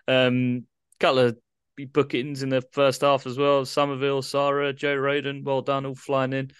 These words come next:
And also, Gabriel Sara gets himself a goal as well. Norwich two nil up, half time.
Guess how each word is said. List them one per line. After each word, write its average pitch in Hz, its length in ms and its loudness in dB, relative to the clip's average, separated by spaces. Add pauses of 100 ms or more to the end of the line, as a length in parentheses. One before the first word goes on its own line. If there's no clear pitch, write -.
(280)
And 135 160 2
also, 165 560 2
Gabriel 139 380 2
Sara 143 580 0 (320)
gets 175 180 -6
himself 202 440 2
a 185 80 0
goal 208 180 2
as 214 140 0
well. 240 160 0
Norwich 165 460 0
two 208 180 -4
nil 147 160 0
up, 190 200 0
half 160 300 2
time. 180 340 2